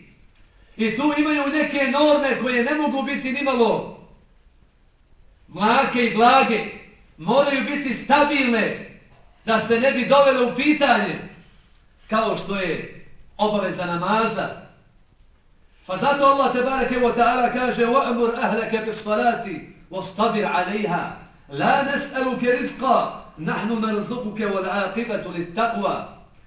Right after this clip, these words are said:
Naredi čeljadi svojoj namaz da obavljaju. Naredi. Nemoj sa njima ono bi-, lijepo bilo klanjati. Naredi. Ti si tu halifa. Moraš naređivati, ta naredba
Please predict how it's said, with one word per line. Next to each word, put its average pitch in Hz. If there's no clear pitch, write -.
Naredi 220
čeljadi 240
svojoj 226
namaz 208
da 202
obavljaju. 180
Naredi. 139
Nemoj 180
sa 185
njima 185
ono 180
bi-, 185
lijepo 165
bilo 139
klanjati. 131
Naredi. 175
Ti 254
si 226
tu 269
halifa. 269
Moraš 269
naređivati, 254
ta 269
naredba 277